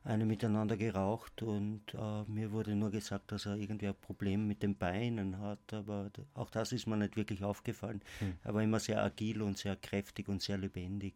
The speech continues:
Speaker 1: vom Charakter her, vom Ausdruck und auch von der Sprache, also.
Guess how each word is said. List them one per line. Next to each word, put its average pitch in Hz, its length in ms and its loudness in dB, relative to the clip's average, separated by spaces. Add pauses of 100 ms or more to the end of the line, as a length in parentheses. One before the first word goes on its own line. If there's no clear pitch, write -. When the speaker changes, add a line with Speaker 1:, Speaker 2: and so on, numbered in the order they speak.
Speaker 1:
vom 90 220 -10
Charakter - 600 -8
her, 98 180 -4
vom 101 220 -6
Ausdruck - 500 -6 (480)
und 104 140 0
auch 98 80 0
von - 180 -4
der 95 80 0
Sprache, 98 720 -6
also. 104 280 -8